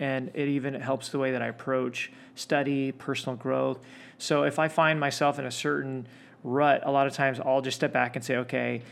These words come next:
is there something I could do that can just kinda wake me up from this?" So is there a book that I can jump into right now that I feel like God is teaching, wants me to get into?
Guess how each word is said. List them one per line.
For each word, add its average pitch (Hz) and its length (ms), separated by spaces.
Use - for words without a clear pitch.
is 139 100
there 147 100
something 170 300
I 147 100
could 151 160
do 143 340
that 131 160
can 143 140
just 123 180
kinda 127 220
wake 139 220
me 131 120
up 113 200
from 113 240
this?" 113 340
So 131 400
is 135 120
there 147 100
a 139 60
book 147 420
that 147 140
I 131 100
can 135 160
jump 139 260
into 139 220
right 123 180
now 123 220
that 123 80
I 123 60
feel 131 160
like 123 120
God 127 220
is 123 140
teaching, 165 480
wants 139 240
me 143 80
to 131 80
get 131 120
into? 123 480